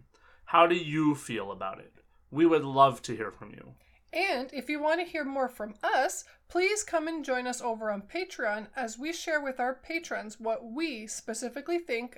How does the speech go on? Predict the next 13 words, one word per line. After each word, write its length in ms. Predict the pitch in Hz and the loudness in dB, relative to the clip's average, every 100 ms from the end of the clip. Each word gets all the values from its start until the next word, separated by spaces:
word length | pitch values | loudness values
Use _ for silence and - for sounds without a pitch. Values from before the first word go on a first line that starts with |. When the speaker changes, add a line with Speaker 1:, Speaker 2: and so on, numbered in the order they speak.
| - | 0
Speaker 2:
about 400 | 254 220 196 - | 0 2 0 -2
this 160 | 214 | -10
case. 520 | - 302 220 - - - - _ - - 285 | -2 -2 -2 -8 -14 -16 -20 _ -20 -8 -4
I'm 180 | 302 | -2
sure 260 | 320 349 359 | -2 0 2
that 200 | 339 262 | 2 0
we 100 | 294 | -4
will 140 | 311 | -4
have 200 | 294 277 | -2 -2
a 60 | 240 | -4
few 300 | 240 320 349 | -6 -4 -4
things 360 | 349 277 277 233 | -4 -6 -6 -8
out. 380 | 131 - - | -10 -12 -20